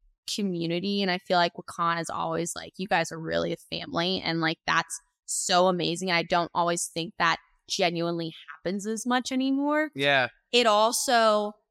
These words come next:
Speaker 1: sometimes is like, "Okay, but that's okay if this is just, like, a chapter of my journey."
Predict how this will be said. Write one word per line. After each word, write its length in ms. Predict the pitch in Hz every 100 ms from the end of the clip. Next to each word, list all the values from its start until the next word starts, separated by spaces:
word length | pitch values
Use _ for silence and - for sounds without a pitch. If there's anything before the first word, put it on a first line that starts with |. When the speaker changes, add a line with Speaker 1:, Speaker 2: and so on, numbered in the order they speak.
| -
Speaker 1:
sometimes 800 | - - 226 220 220 214 214 208
is 140 | 208
like, 260 | 196 190 185 - _ -
"Okay, 260 | 226 240 226
but 160 | 208
that's 240 | 226 214 262
okay 380 | 240 - 190 202
if 100 | 214
this 180 | 220
is 140 | 220 202
just, 180 | 202 -
like, 120 | 190
a 80 | 180 -
chapter 840 | - - 160 - - - 190 185
of 120 | 175
my 280 | 170 160 160
journey." 560 | - 165 165 _ _